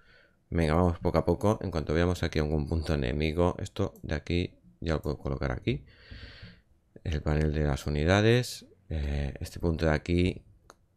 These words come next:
habrá que... En una, ahora en una segunda fase, capturarlo igual que este. Vamos a intentar asentarnos aquí en estas posiciones avanzadas. De momento no hay enemigos. Bien, vamos bien.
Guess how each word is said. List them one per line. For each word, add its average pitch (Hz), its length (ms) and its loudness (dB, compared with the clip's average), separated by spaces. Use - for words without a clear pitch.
habrá 78 280 0
que... 78 360 2
En 92 180 4
una, 98 140 8
ahora 98 320 6
en 90 80 6
una 95 160 4
segunda 87 300 4
fase, 120 560 0
capturarlo 98 560 2
igual 87 280 2
que 76 140 2
este. - 220 -4
Vamos 87 240 2
a - 20 2
intentar 87 560 2
asentarnos 78 640 -2
aquí 73 160 -2
en 80 100 0
estas 71 260 -8
posiciones 76 500 -4
avanzadas. 87 640 0
De 98 80 4
momento 123 180 6
no 123 260 8
hay 113 140 10
enemigos. 107 540 6
Bien, 113 360 4
vamos 92 300 2
bien. 95 240 2